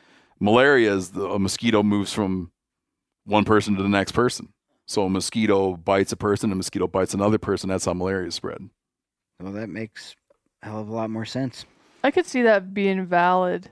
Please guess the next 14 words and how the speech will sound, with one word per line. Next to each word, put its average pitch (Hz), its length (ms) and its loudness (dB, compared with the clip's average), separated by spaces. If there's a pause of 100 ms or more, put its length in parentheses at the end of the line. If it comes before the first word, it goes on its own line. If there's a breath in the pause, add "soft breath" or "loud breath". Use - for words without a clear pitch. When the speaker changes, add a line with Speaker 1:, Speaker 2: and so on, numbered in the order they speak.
(140)
Speaker 3:
Like, 180 540 -4
there's 196 280 0
more 202 300 2
than 190 180 -2
just 185 320 -2
a 185 80 0
low 180 340 2
water 185 460 -2
or 180 60 -4
high 180 180 -2
water 214 260 -4
year, 254 480 -6
'cause, 196 200 0
like, 180 360 -2